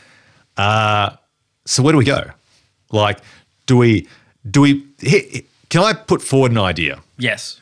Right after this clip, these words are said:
Speaker 1: What if we don't do any of those things?
Speaker 2: Right.
Speaker 1: And studio executive, if you're looking at us right now, this is what we should be doing.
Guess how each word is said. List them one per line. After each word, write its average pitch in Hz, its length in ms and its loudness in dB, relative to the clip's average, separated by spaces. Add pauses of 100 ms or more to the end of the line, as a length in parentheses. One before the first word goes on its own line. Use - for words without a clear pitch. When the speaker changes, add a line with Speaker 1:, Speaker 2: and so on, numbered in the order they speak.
Speaker 1:
What 226 200 2
if - 180 -2
we 160 260 2
don't 123 280 -2
do 120 220 -2
any 123 200 0
of 110 60 0
those 95 260 0
things? 69 500 -10 (200)
Speaker 2:
Right. 117 400 -6 (300)
Speaker 1:
And 127 380 -2
studio - 280 0
executive, 131 540 0
if 117 80 -8
you're 107 80 0
looking 107 180 -2
at 107 60 0
us 95 140 -4
right 90 200 -2
now, 82 340 -8 (500)
this 165 120 2
is - 40 -2
what 175 100 2
we 123 80 -2
should 110 140 -2
be 98 60 -4
doing. 78 220 -6